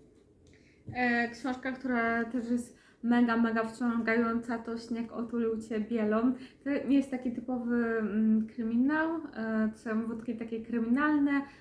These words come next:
ale też taka przeplątana z jakby taką powieścią obyczajową, troszkę romansu. I to wszystko odgrywa się właśnie w Bieszczadach, ale książka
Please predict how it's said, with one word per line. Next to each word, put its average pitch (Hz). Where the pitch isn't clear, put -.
ale 220
też 233
taka 214
przeplątana 220
z 214
jakby 208
taką 214
powieścią 302
obyczajową, 262
troszkę -
romansu. 233
I 294
to 233
wszystko -
odgrywa 220
się 220
właśnie 214
w 214
Bieszczadach, 208
ale 202
książka 202